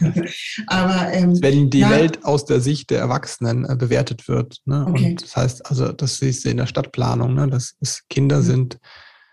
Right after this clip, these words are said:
Speaker 2: äh, ne? Wenn die, ne? Man kann,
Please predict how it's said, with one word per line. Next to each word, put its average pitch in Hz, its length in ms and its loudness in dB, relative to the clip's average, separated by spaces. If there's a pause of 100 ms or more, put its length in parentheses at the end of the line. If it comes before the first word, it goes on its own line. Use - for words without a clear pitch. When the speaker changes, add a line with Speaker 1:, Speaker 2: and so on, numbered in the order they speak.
(340)
Speaker 2:
äh, - 60 -2
ne? 135 640 0
Wenn 120 200 0
die, 123 320 2
ne? 143 280 -4
Man 120 180 0
kann, 139 320 0